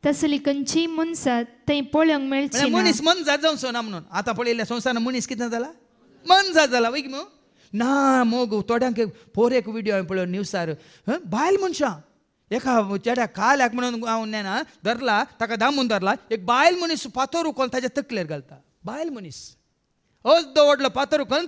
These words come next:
Speaker 2: तकली थंयच फुटयता. मनीस क्रूर जाला संवसारांत. पूण जेजूक वळखल्या, हाज्या पयलीं तुमी आयकलां, ताजें राज तुका आयलां तर कितें जाता?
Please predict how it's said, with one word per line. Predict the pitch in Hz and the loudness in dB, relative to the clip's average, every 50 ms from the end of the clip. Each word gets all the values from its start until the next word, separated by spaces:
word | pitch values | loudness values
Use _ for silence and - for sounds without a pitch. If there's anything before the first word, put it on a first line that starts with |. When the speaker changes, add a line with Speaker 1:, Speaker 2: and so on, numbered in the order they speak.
| - | 2
Speaker 2:
तकली | 277 269 190 240 233 214 | 0 2 2 -2 -4 -4
थंयच | 170 156 _ _ _ - 220 285 311 - - 202 | -6 -8 _ _ _ -4 -4 -4 -4 -6 -10 -10
फुटयता. | 233 233 196 226 190 - - 131 - _ _ _ _ _ _ _ _ _ _ _ _ _ _ _ _ _ _ _ _ _ _ _ _ _ _ _ _ _ _ _ _ _ _ _ _ _ _ _ _ _ _ _ _ _ _ _ - | -8 -8 -8 -8 -10 -12 -16 -20 -20 _ _ _ _ _ _ _ _ _ _ _ _ _ _ _ _ _ _ _ _ _ _ _ _ _ _ _ _ _ _ _ _ _ _ _ _ _ _ _ _ _ _ _ _ _ _ _ -4
मनीस | 202 233 240 214 - - | -2 0 0 0 -2 -2
क्रूर | - 220 240 262 285 277 | 0 0 2 2 0 0
जाला | 226 269 262 254 247 233 | 0 2 4 4 4 4
संवसारांत. | 190 226 226 202 - 233 208 202 185 156 170 151 135 135 127 - _ _ _ _ _ | 2 0 -4 -2 -4 -4 -4 -4 -6 -6 -8 -10 -10 -12 -16 -20 _ _ _ _ _
पूण | 175 185 185 | 0 0 2
जेजूक | 156 151 196 190 190 190 151 - | 2 2 0 0 0 -4 -6 -2
वळखल्या, | 175 175 180 175 - 175 165 160 156 | 0 0 0 0 0 0 0 2 0
हाज्या | 156 160 175 214 | 0 0 -2 -4
पयलीं | 175 208 190 185 175 | -2 -2 -2 -2 -2
तुमी | 156 170 180 | -2 -2 -2
आयकलां, | 170 170 170 170 160 156 147 139 127 - - - | -4 -4 -6 -6 -6 -6 -6 -6 -8 -12 -6 -4
ताजें | 196 208 190 214 208 | -2 0 2 2 2
राज | 202 208 233 226 - | 2 2 0 0 -2
तुका | 226 185 220 202 | -4 -2 0 0
आयलां | 196 202 196 185 175 156 - | 2 2 0 0 -2 -2 -2
तर | 165 156 156 151 151 147 | -2 -2 0 -2 -2 -2
कितें | - 196 185 190 180 | -2 0 0 2 2
जाता? | 175 160 160 202 240 320 | 0 0 2 2 2 2